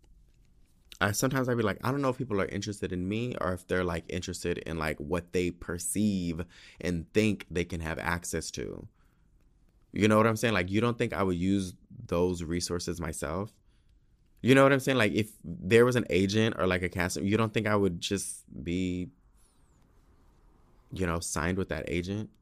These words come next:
You know what I'm saying? You don't think I would already have used those resources? Why? <laughs> You know what I'm saying? That's why it's, and then also, I know I'm going on, like, various tangents all at once, but it's like,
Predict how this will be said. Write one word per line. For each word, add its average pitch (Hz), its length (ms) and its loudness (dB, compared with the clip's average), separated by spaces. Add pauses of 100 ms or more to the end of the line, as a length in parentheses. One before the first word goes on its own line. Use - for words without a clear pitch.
(160)
You 104 140 2
know 113 60 6
what 120 100 6
I'm 120 80 4
saying? 113 160 0
You 104 60 2
don't 110 160 0
think 107 220 -2
I 87 80 0
would 95 140 2
already 95 440 2 (100)
have 85 240 -4
used 82 420 -4
those 90 200 0
resources? 107 720 -2 (480)
Why? 123 440 8
<laughs> - 40 4 (640)
You 165 140 8
know 202 80 8
what 214 100 6
I'm 214 120 6
saying? 170 380 2
That's 156 220 -2
why 180 120 4
it's, - 200 -2
and 160 160 4
then 175 80 6
also, 170 760 -2 (400)
I 139 100 6
know 160 120 4
I'm 156 100 2
going 131 220 -2
on, 117 100 0
like, 101 200 -2
various 90 480 2
tangents 82 540 -6
all 80 240 -2
at 62 140 -4
once, 73 360 -6
but - 160 -10
it's - 200 -8
like, 107 280 -4